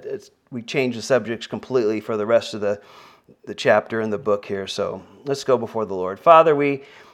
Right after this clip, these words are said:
come before you now, Lord, and just in thanksgiving that you give us clear instruction on these things. And I know, um, it was a lot. You know, we spent quite a few weeks looking at these things, and,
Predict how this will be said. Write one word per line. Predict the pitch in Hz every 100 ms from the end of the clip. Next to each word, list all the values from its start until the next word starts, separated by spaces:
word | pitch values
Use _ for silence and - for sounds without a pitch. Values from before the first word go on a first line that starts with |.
| _
come | 196 180
before | 151 180 151
you | 139
now, | 131 127 127
Lord, | 123 123 123 120
and | 117
just | 127 123 -
in | 139
thanksgiving | 120 139 131 - 131 135 127
that | -
you | 143
give | 151 160
us | 156
clear | - - 147 151
instruction | 139 - 120 120 123
on | 110 104
these | 104 -
things. | 110 98 95 107
And | 131
I |
know, | 147 151 147 143 - - - _ _
um, | 131 120 107 104 104 _ _ _ _ _ _ _ _ _
it | -
was | 180 196
a | 160
lot. | 160 208 110 - -
You | 139
know, | 120
we | 131
spent | - 143 123
quite | - 151 139
a |
few | 139 139
weeks | 131 139 -
looking | 131 135 143
at | 131
these | 127 127 123
things, | 139 127 127 123
and, | 123 113 110